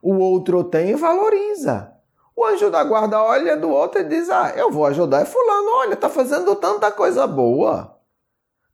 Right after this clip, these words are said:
Tá se dedicando, quer ampliar o trabalho, vou me juntar aos espíritos que o ajudam."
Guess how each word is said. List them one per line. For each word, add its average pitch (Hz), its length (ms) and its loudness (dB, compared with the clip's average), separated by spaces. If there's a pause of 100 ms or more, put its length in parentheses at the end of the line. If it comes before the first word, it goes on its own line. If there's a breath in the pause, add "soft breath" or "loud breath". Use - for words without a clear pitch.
Tá 233 160 0
se 233 200 -2
dedicando, 180 760 0
quer 240 200 -2
ampliar 233 600 0
o 196 80 -2
trabalho, 156 800 0 (260 loud breath)
vou 233 400 -2
me 269 240 -4
juntar 240 680 -2
aos 160 200 0
espíritos 170 680 -6
que 147 120 -4
o 120 120 2
ajudam." 92 680 -6